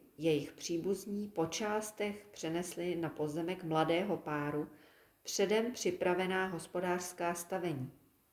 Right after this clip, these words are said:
Za druhého úsvitu on a ona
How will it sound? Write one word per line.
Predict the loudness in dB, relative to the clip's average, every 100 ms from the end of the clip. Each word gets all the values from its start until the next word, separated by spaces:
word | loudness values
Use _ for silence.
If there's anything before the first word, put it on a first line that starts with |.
| _ _ _ _ _ _ -20 _
Za | -2 0
druhého | 0 0 0 0 -2 -4
úsvitu | -4 -8 -4 -6 -2 0 0 -2 -14 _ _ _
on | 4 4 2 -4 -4
a | -4 0
ona | 0 0 0 -2 -6